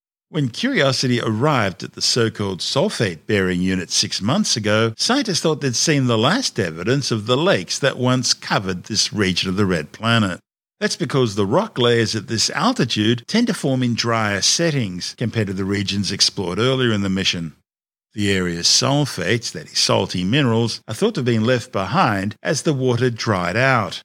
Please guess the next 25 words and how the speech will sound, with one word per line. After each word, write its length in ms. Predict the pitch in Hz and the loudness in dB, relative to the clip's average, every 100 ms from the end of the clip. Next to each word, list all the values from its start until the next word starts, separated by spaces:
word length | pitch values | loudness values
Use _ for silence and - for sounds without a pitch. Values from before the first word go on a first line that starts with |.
| _ _ _ _ - | _ _ _ _ -4
So, 380 | - 269 104 - | -2 0 -2 -4
Curiosity's 580 | 160 127 185 202 110 - | 0 2 2 0 -2 -2
team 240 | - 117 | -2 0
have 120 | 170 113 | 0 0
been 160 | 131 | -2
surprised 600 | 110 - - 170 262 - | -2 -6 -2 0 2 0
to 80 | 120 | -2
discover 480 | 92 - - 120 143 | -2 -4 0 0 0
the 80 | 120 | 0
mission's 380 | 123 123 117 | 0 -2 -4
clearest 500 | - 147 185 156 127 | -4 -2 2 2 2
evidence 560 | 131 113 107 92 85 123 | 0 0 0 -2 -4 -2
yet 300 | 196 127 - - | 0 0 -2 -4
of 160 | 135 165 | -4 0
ancient 460 | 190 214 - - | 0 0 -2 -4
water 340 | 120 180 277 277 | -10 -8 -2 0
ripples 520 | 101 92 131 143 - | 0 0 -2 -2 0
that 200 | 165 127 | -2 -2
formed 400 | - 123 151 165 | -2 0 0 0
within 320 | 214 143 98 | 0 0 0
lakes. 720 | 110 170 165 98 - - - _ _ _ _ _ - | 0 2 0 0 0 0 -2 _ _ _ _ _ -2
Billions 440 | 117 95 87 87 | 0 0 -4 -4
of 140 | 90 | -4
years 300 | 101 175 151 | -2 0 0
ago, 400 | 123 117 117 117 | 0 0 2 0